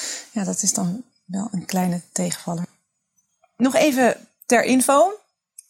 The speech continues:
De paracetamol die mag drie dagen hoger gedoseerd worden dan op het doosje staat vermeld. En dat weten echt,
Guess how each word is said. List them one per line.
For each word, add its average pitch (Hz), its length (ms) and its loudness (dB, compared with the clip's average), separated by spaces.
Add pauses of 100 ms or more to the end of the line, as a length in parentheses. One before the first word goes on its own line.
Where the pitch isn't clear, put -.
(120)
De 233 120 0
paracetamol 226 840 0
die 185 180 -4
mag 214 500 2
drie 226 340 -2
dagen 190 400 -2
hoger 202 480 0
gedoseerd 185 600 0
worden 190 380 -4
dan 180 140 -2
op 185 120 0
het 170 120 -4
doosje 180 280 2
staat - 200 0
vermeld. 165 520 2
En 175 120 -4
dat - 180 -4
weten 180 300 -4
echt, - 380 -12